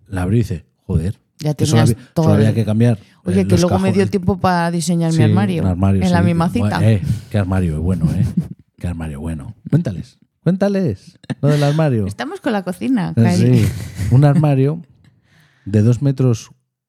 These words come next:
Speaker 1: cuarenta o sesenta, ¿cuánto? Cuarenta.
Speaker 2: Sí, cuarenta.
Speaker 1: Dos metros cuarenta de alto que quería meter en un hueco de dos metros
Speaker 2: Dos cuarenta.
Speaker 1: cuarenta. Co-, cosas que midió ella. Pero que es que luego, además,
Speaker 2: Mira, yo estaba muy
Speaker 1: porque,
Speaker 2: cansada.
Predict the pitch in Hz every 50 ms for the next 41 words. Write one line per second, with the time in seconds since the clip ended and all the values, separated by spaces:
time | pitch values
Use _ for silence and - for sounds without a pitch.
0 | _ - - 113 113 139 143 - 202 196 170 107 104 98 95 - 101 - - 151
1 | 143 - 170 - _ - - 113 - - 113 104 - 107 104 104 101 - 82 -
2 | _ _ _ _ - 160 151 143 _ _ - 143 143 151 151 143 - 131 - _
3 | - 110 113 117 127 120 110 117 104 - - 98 98 98 92 95 95 101 104 110
4 | 110 - 135 127 - 101 95 - 98 98 104 107 110 107 98 107 104 98 85 92
5 | 107 131 _ _ _ _ _ _ _ _ _ _ _ _ - 107 107 107 110 110
6 | 107 104 95 98 92 92 92 90 117 117 107 185 208 - - 104 147 147 156 113
7 | 107 104 113 117 - 156 151 156 165 160 - - - - - - - - - _
8 | _ _ _ _ _ _ _ _ _ _ _ _ - 117 107 - - 90 - -
9 | 120 - - 202 - - 127 101 95 92 87 104 123 120 107 120 135 135 104 85
10 | - _ _ _ - - - - _ - - - - 101 104 - - 127 - -
11 | 175 160 170 160 151 143 135 135 147 147 131 - - 170 160 151 147 147 151 160
12 | 165 165 - 165 156 127 113 107 101 - 110 110 - 127 123 123 127 127 127